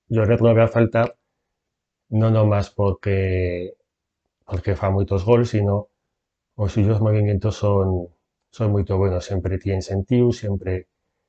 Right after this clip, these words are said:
adullan a, los compañeros, y eso, pues,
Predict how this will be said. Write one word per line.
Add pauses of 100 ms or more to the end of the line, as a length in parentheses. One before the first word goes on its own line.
(460)
adullan
a,
los
compañeros, (1700)
y
eso,
pues,